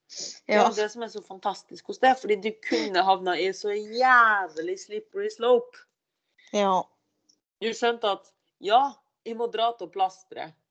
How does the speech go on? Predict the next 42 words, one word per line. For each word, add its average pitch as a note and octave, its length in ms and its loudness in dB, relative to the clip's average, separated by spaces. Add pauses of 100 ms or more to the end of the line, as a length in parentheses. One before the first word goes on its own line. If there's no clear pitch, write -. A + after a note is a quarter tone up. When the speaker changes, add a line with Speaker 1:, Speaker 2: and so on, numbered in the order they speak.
(400)
Speaker 1:
eller G3 180 -2
jeg G3 60 -10
må F#3+ 120 -6
rive G3+ 220 -4
av E3 140 -8
gipsen. D#3+ 580 -12 (500)
Speaker 2:
Ja. A3+ 220 4
<laughs> - 680 -2
Speaker 1:
Men G3+ 200 4
jeg G#3+ 120 4
kan G3 180 6
ikke C4 260 -10
begynne G3 280 -8
å F3 40 -16
bruke F#3+ 320 -8
dette D#3+ 200 -8
her C3 120 -8
som D#3 180 -18
vanlig. D#3 340 -8 (160)
Altså, F3+ 240 -12
plastret G#3 380 -6
har B3+ 80 2
bare G3 180 -6
gjort F#3+ 280 -8
at D#3 60 -12
det D#3 80 -14
slutter E3+ 260 -6
å C#3+ 60 -20
blø. D#3+ 220 -2 (1120)
Speaker 2:
Ja, G#3 480 2 (220)
jeg A3+ 320 -4
Speaker 1:
Det A3+ 80 -4
Speaker 2:
måtte A#3 60 -6
Speaker 1:
betyr F#3+ 180 -2
Speaker 2:
jo G3+ 60 -4
Speaker 1:
ikke G#3+ 100 -2
at A3+ 40 2
jeg B3+ 100 -2
Speaker 2:
skifte F#3+ 180 -4
Speaker 1:
kan A3+ 100 0
Speaker 2:
plaster G3 560 -4
underveis. G3+ 580 0